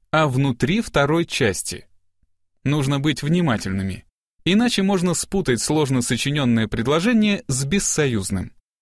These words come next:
Но даже если вы нашли в предложении «же», не спешите радоваться, ведь «же» может оказаться и частицей. Я свернул. Передо мной лежала все та же заснеженная пустошь.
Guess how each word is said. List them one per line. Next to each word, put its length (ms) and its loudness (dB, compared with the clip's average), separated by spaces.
Но 260 2
даже 300 0
если 300 -2
вы 140 0
нашли 380 0
в 80 -6
предложении 680 2
«же», 320 0
не 220 4
спешите 540 0
радоваться, 600 -2
ведь 360 2
«же» 300 0
может 360 0
оказаться 600 0
и 300 -4
частицей. 840 -4
Я 280 2
свернул. 640 0
Передо 360 2
мной 260 2
лежала 460 2
все 240 0
та 220 0
же 160 0
заснеженная 800 0
пустошь. 680 -6